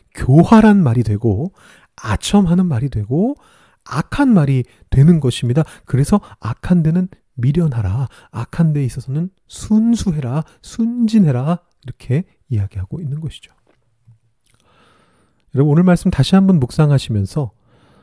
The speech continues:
평강의 하나님께 모든 것을 맡기면서 선한 데는 지혜롭고 악한 데는 순진할 수 있도록 우리를 온전하게 만들어 주옵소서, 순종함으로 서로를 섬기게 하여 주옵소서,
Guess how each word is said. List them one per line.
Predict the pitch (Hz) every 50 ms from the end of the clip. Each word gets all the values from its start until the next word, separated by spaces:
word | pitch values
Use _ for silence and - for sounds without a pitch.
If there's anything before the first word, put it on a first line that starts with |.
| _ _ _ _ _ _ _ _ -
평강의 | - - 196 202 190 190 185 170
하나님께 | 160 160 151 139 131 - 131
모든 | 113 101 104 107 120 123
것을 | 120 120 - - 127 113
맡기면서 | 98 87 - _ - - 110 107 107 107 101 - 107 101 98 123 170 208 _ _ _
선한 | - - - - 156 151 160 151 147 135
데는 | 135 131 131 127 123
지혜롭고 | - - - 95 101 101 104 - - - 120 90
악한 | 90 90 - - - 151 143
데는 | 127 127 127 127 127 123
순진할 | - - - - - 202 214 214 208 208 180 156 139
수 | - -
있도록 | - - - 107 113 113 120 151 208 - - _ - - - - - _
우리를 | - 117 104 107 110 117 127 -
온전하게 | - 120 110 113 120 123 123 120 139 131 127 120 117 - 117
만들어 | 104 95 92 98 101 110 107 127
주옵소서, | - - 113 - - - - 107 - 107 104 104 107 - _ _ _ _ _ - - - - -
순종함으로 | - - - 190 185 185 180 160 165 165 147 147 147 147 139 139 143 139 139 135
서로를 | - - 143 135 127 117 123 127
섬기게 | - - - 185 185 185 165 143 131 127 123
하여 | 113 117 113 113 117
주옵소서, | - - - - - - - 113 - - 110 107